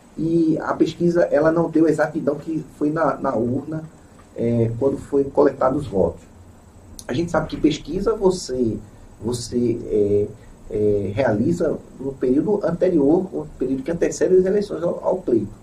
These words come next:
E, evidentemente, que pesquisa, é, se muda o resultado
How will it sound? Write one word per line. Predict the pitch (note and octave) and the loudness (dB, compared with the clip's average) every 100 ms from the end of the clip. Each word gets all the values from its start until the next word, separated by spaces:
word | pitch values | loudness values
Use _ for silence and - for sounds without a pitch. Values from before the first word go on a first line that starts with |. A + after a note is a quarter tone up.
| - - - - - A2+ | -20 -20 -20 -20 -16 -6
E, | C3 D3 C#3+ C3 B2+ | 0 2 2 0 -2
evidentemente, | C3+ C3+ C#3 D3+ D3 G#3 C#4 | -2 0 -2 0 0 0 -2
que | - G3+ D3+ - - | -6 -4 -4 -4 -4
pesquisa, | D3 D3 - D3+ F#3+ A#3 G#3 - | -2 -2 -4 -4 -2 -2 -4 -2
é, | B2 - - | 0 2 0
se | - - | -6 -4
muda | D#3 F3 G3+ F3 C3 | 0 2 4 4 4
o | C#3 | 2
resultado | C3 B2+ - A#2+ A#2 A2+ G#2+ | -2 -2 -6 -4 -2 -2 -8